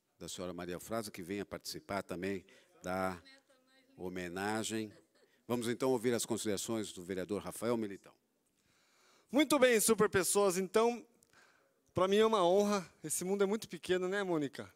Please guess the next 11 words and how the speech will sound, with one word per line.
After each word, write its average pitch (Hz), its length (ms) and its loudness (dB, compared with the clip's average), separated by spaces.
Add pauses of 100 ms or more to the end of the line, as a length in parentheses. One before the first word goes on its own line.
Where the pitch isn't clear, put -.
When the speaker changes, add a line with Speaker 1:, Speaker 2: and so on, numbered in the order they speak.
(240)
Speaker 2:
No 156 100 -10
fim, 202 320 -6
a 190 80 -4
senhora, 185 540 0 (240)
além 175 360 -2
de 180 120 -6
tudo, 170 560 -6 (240)
de 127 60 -18
ser - 160 -4
esse 185 180 -4
exemplo 165 600 -2